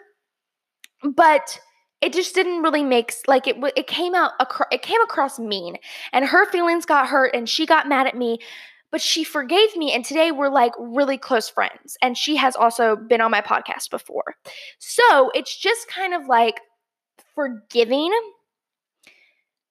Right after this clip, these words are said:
can be when s-, so somebody, it can be as simple as somebody getting their feelings hurt, you forgive them, and then you come out of it. But it could also be something as big as, I mean, I'm going real, real here, real, real here.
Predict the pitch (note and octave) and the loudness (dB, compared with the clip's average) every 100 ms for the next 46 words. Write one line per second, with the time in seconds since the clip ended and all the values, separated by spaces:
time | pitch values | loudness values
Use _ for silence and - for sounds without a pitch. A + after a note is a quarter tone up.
0 | _ _ _ _ _ - E4+ D#4 B3 C#4 | _ _ _ _ _ -4 -2 -2 -4 0
1 | D#4 C#4+ C#4+ C4 - - C#4+ C#4 F4 F#4 | 0 2 0 -2 -8 -4 -4 0 0 2
2 | G4+ - - F4+ G4+ G#4 - D#4 D4+ C#4+ | 0 -2 -2 0 4 4 2 -2 -2 2
3 | B3 A#3+ - B3+ D#4 E4 F#4 F#4+ G4 G4 | 0 0 0 0 -2 -4 -2 -2 -4 -4
4 | D#4 C4 A#3+ - C4 A#3 A3+ - - - | -2 -2 -4 -4 0 2 0 -4 -20 -20
5 | - A3 A#3 B3+ - F#4 C#4+ C#4 - A#3+ | -18 -10 -4 -4 0 0 4 2 4 6
6 | A#3 A3+ - A#3 A3+ A3+ - A#3+ A3 D#3+ | 6 4 0 -2 -2 -6 -4 -2 0 0
7 | - - _ _ _ - - - - _ | -4 -8 _ _ _ -20 -20 -20 -20 _
8 | D4+ D#4+ E4+ - E4+ G4+ A#4 A4+ D4+ C#4 | -2 0 0 4 4 6 2 2 0 0
9 | C#4+ C4+ D4+ - B3+ A3 A#3+ A#3+ A#3 - | -2 -2 -4 -2 -4 -4 2 2 2 0
10 | G3 F3+ D#3 - - _ _ _ _ _ | 2 2 -2 -8 -16 _ _ _ _ _
11 | _ _ _ - B3+ A#3+ A#3+ B3 C4 B3+ | _ _ _ -6 -4 -2 -4 0 0 0
12 | A#3+ A3 B3 B3 B3 A3+ A#3 B3 A#3+ A#3 | -2 0 2 4 0 -6 -10 0 2 2
13 | A3+ G#3 G#3 A#3 A#3+ A3+ C4 C4+ A3+ A3+ | -2 -4 -4 -6 -4 -2 -2 -2 -4 -6
14 | G#3+ A#3 | -8 -8